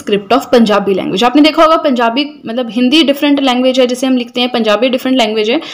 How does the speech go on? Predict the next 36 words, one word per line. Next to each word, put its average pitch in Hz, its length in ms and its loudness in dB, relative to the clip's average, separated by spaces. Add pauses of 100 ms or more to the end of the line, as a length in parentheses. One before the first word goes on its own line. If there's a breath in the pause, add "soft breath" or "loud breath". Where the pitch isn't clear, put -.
(200 loud breath)
तो 294 60 -6
वो 339 60 4
जिस 339 180 2
style 294 260 2
से 320 120 0
लिखी 339 220 2
जाती 294 280 2
है, 359 60 2
वो 349 140 2
गुरुमुखी 294 480 4
script 220 360 0
में 330 160 2
लिखी 226 240 2
जाती - 300 -10
है। - 80 -12 (520 loud breath)
इनका 320 300 6
childhood 294 800 0
name 240 260 0
था 269 200 -2
लहना। 220 600 -4
He 269 80 0
was 285 140 6
contemporary 240 680 2
to 226 120 -2
हुमायूं। 196 420 -4 (460 loud breath)
ये 254 80 -2
तो 269 100 0
समझाने 247 340 0
वाली 240 140 2
बात 208 240 0
नहीं 220 100 -2
है, 254 60 0
हुमायूं 233 300 4
के 262 120 0
समकालीन 233 500 0
थे। 247 140 -8